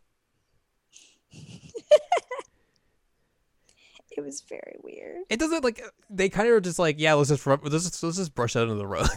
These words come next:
Speaker 2: <laughs> Forget that happened."
Speaker 1: Water under the bridge.
Speaker 2: They don't,
Speaker 1: Moving
Speaker 2: they don't
Speaker 1: on.
Speaker 2: really, like, go to the extents of being like, "Here's how we're going to
Speaker 1: Let's actually chat
Speaker 2: iron
Speaker 1: this
Speaker 2: this out."
Speaker 1: out.
Speaker 2: It's just like, "Yeah, that was weird. Anyways, now we're, we're back to normal."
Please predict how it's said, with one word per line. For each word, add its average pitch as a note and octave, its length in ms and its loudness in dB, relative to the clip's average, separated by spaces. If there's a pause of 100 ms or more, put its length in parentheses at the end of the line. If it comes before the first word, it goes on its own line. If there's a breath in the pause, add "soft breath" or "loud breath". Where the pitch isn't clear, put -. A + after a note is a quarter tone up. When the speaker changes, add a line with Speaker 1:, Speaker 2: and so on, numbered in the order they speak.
Speaker 2:
<laughs> - 160 -12
Forget C3 240 2
that G#2 160 -2
happened." G2+ 540 -8 (420 soft breath)
Speaker 1:
Water F#4+ 300 6
under B3 180 4
the A3+ 80 -4
bridge. A3+ 360 -6
Speaker 2:
They G3+ 100 0
don't, G#3+ 140 4
Speaker 1:
Moving F#4+ 200 6
Speaker 2:
they F3 80 0
don't A3 140 6
Speaker 1:
on. F#3+ 40 -2
Speaker 2:
really, F#3 200 8
like, D3+ 240 2 (420)
go C#3 240 0
to C#3 140 -6
the C3+ 140 -6
extents B2 280 -10
of A#2 80 -14
being A2+ 160 -8
like, G#2 220 -12 (200)
"Here's C#3 500 -6
how B2+ 140 -4
we're A#2 120 -6
going A#2 220 -6
to G#2+ 340 -10 (640)
Speaker 1:
Let's C4+ 220 0
actually C4 280 -2
chat - 120 2
Speaker 2:
iron B2+ 240 4
Speaker 1:
this B2 120 0
Speaker 2:
this B2+ 80 0
out." C#3 320 4
Speaker 1:
out. C#3 100 -10
Speaker 2:
It's B2 140 -6
just A2+ 100 -8
like, G#2 180 -8 (380 soft breath)
"Yeah, G#3 140 4
that A3 100 8
was F3+ 140 8
weird. C3+ 240 4
Anyways, A#2 400 2
now C3 160 4
we're, B2+ 120 2
we're C#3+ 140 -4
back D3 180 4
to A2+ 60 -2
normal." A2 320 6